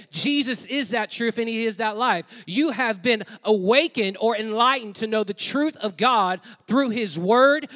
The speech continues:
through the power of the Holy Ghost. Come on, it's not only through his word, but it's also through the power of the Holy Ghost. Can I tell you that when you got saved, there was an inward work that changed you. And what did it change? It changed your spirit.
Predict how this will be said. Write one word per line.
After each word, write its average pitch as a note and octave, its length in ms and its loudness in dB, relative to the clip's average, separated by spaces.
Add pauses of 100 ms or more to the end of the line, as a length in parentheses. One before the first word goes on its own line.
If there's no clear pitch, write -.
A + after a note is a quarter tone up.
(100)
through A#3+ 120 -2
the G#3 100 2
power C4 480 2
of A3 140 0
the G3 100 0
Holy A3 320 -2
Ghost. A#3+ 560 4 (220)
Come A3 100 -4
on, G#3+ 140 0
it's G#3 160 -8
not C4+ 200 -2
only D#4 240 0
through B3 180 -4
his F#3+ 180 0
word, C4 300 6
but A3+ 100 0
it's A3 160 -6
also B3+ 240 0
through A#3 120 -4
the A3 80 -4
power C4 440 0
of G3 80 -6
the G#3+ 80 -2
Holy A3+ 240 -2
Ghost. A3 340 0 (220)
Can B3 140 -2
I A#3 100 2
tell C#4+ 240 0
you B3 160 -2
that A3 260 0 (140)
when G#3+ 120 -2
you C4 140 2
got A#3+ 260 2
saved, C4+ 720 0 (160)
there C4+ 140 6
was A#3+ 140 -2
an A#3+ 100 -10
inward D4 480 4
work A#3 360 6
that A#3 140 -2
changed C4 540 -4
you. C#3 220 -4 (180)
And G3+ 140 -6
what D4+ 180 6
did C4 140 -2
it A#3 100 -6
change? G#3 460 -4
It A3 120 -8
changed D#4 460 -4
your G#3+ 100 2
spirit. G#3 680 2